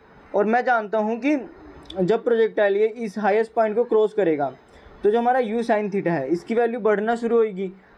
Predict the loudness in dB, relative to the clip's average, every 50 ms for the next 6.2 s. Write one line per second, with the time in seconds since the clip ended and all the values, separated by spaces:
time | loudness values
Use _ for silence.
0 | -2 0 2 2 2 0 0 2 2 2 2 0 -2 -2 -4 -2 0 0 0 0
1 | 0 -2 -4 -4 -4 -4 -2 0 0 0 0 0 -2 -2 -2 -2 2 2 2 2
2 | 2 0 0 0 0 2 2 0 0 0 -2 -4 -4 -2 -2 0 0 2 2 0
3 | -2 -4 -4 -2 0 0 0 0 -2 -4 -2 -2 -2 -2 -2 -6 -6 -6 -4 -2
4 | 0 0 0 -2 -4 -12 -14 -20 -20 -20 -20 -20 -20 -20 -16 -6 -2 0 2 2
5 | 2 0 -2 0 0 0 0 0 0 0 0 -2 -2 0 0 2 2 2 2 2
6 | 2 2 0